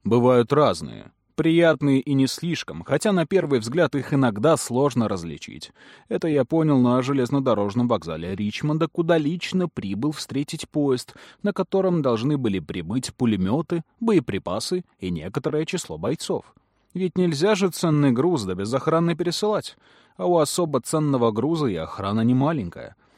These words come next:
И вот ярким солнечным днём, пребывая в хорошем настроении,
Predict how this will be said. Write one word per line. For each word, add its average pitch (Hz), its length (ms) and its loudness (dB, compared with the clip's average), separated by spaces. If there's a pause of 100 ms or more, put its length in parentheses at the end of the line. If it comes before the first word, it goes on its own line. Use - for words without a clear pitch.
(160)
И 101 120 -2
вот 202 280 4
ярким 190 560 4
солнечным 185 840 2
днём, 156 440 2
пребывая 113 540 0
в - 60 -18
хорошем 180 760 -2
настроении, 120 840 0